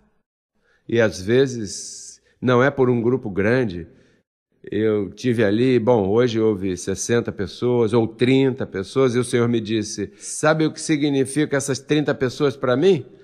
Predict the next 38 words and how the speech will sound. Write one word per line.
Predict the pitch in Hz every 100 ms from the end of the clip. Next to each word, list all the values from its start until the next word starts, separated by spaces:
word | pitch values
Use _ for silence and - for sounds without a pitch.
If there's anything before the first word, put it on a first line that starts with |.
| - -
Continua | 123 - 123 226 226
viajando." | 185 139 131 107 85 87 _ _ _ _ _ -
Tá | 117
bem, | 117 160
até | 113 -
onde | 101 107
tu | - 165
digas. | 127 143 131 - - _ _ _ _
Justifica-me | 95 139 147 143 - - 214 214 117 90 85
todos | - - 202 208 156 156
os | 175
gastos | 120 147 170 - - 135
disso | 104 160 120 -
por | 131 131
esse, | 135 - - 104 - -
por | 131
esses | 135 - 131
trinta, | - 131 123 110 104 107
né? | 117 - -
Agora, | 110 135 120
gasta | - 90 139 160 160
bem, | 113 156 147 110 - - -
prega | 143 147
com | 147 151
zelo, | 101 123 156 123
deixa | 90 127 151 160
eles | 147 156 156 156
entendidos. | 156 160 135 107 160 147 87 -
E | 135
eu | 143
vou | 123 165 175
e |
deixo | 131 147 - 107
trinta | - 208 208 190
pessoas | 165 139 156 147
felizes | 143 123 127 120 113
nesse | 110 110 104
país. | - 95 85 80 - -